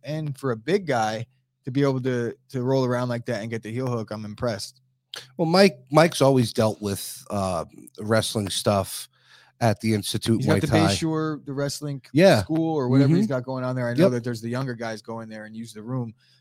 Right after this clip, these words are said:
Speaker 1: So it's a good breeding ground, honestly. And you get the young kids
Speaker 2: You,
Speaker 1: in.
Speaker 2: you gotta be three-dimensional. You can't, you can't just be a kickboxer. You can't just be a wrestler because eventually you're gonna run into a situation where that's not gonna work for you, and you're gonna need that,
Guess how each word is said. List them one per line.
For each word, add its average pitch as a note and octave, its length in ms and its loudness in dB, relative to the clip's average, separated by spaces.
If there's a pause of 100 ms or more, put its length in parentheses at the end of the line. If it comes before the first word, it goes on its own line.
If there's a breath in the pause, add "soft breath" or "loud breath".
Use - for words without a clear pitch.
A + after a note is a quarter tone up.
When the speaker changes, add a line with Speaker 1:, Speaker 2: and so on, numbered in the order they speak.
(180)
Speaker 1:
So A2+ 260 -2
it's - 180 -8
a G2+ 40 -14
good B2+ 200 -4
breeding B2 300 0
ground, F#2 340 -10
honestly. G#2 340 -10
And F#2+ 60 -14
you G#2 60 -16
get A2 120 -10
the A2 40 -12
young A2+ 220 -4
kids A#2 180 4
Speaker 2:
You, B2+ 140 10
Speaker 1:
in. C3 80 4
Speaker 2:
you C3 80 10
gotta A#2 240 8
be B2 120 4
three-dimensional. B2 720 2
You G2+ 160 0
can't, A2 340 0 (320)
you G#2+ 280 -8
can't A2+ 340 -2
just - 340 -2
be A#2 140 0
a G#2+ 60 -2
kickboxer. A2 680 -4
You G#2+ 80 -2
can't G#2+ 280 -4
just - 280 -6
be G#2+ 280 -2 (320 soft breath)
a A#2+ 80 0
wrestler A2 560 0
because G#2 460 -2
eventually A2 960 -4 (500)
you're A#2+ 140 4
gonna A#2 140 4
run A#2+ 200 4
into A2+ 240 0
a - 20 -2
situation A#2 680 0
where G#2+ 100 0
that's G2+ 220 -4
not G#2 140 0
gonna G#2 140 -6
work A#2 240 -2
for G2+ 220 -4
you, G2+ 160 -2
and G#2 120 -4
you're G2 120 -6
gonna F#2+ 160 -4
need G#2+ 240 -4
that, G2+ 180 -4